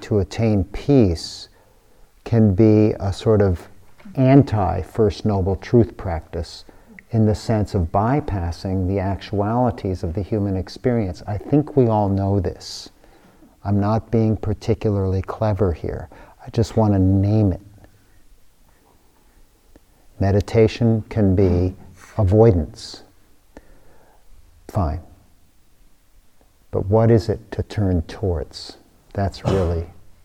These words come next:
that's really the question. What is it to touch the actualities of this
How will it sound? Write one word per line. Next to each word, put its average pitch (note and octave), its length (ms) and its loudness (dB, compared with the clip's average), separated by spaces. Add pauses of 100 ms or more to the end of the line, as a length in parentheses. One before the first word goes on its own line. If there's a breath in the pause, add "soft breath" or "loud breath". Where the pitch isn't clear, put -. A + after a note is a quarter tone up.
(180)
that's G#2+ 300 -4
really F#2+ 260 0
the E2+ 100 -8
question. - 540 -12 (320 loud breath)
What A#2+ 220 4
is A2 160 8
it G2+ 180 -2
to G2 140 -8
touch - 520 -8
the G#2+ 160 -8
actualities G2+ 1300 -4 (2250 soft breath)
of F#2+ 460 -4
this - 360 -4